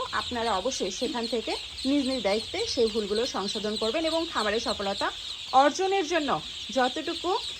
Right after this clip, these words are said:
তথ্য পরামর্শ দিয়ে পাশে থাকার দরকার, অবশ্যই আমরা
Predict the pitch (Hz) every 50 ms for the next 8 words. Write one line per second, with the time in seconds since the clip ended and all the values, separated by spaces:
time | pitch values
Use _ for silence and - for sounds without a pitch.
0 | - - - - 254 247 - - 349 311 - 262 220 226 254 302 330 - 349 320
1 | 262 202 190 - 202 220 - 269 247 247 226 - 262 269 247 233 220 226 226 320
2 | 311 - 196 208 202 262 - - 302 214 180 190 226 330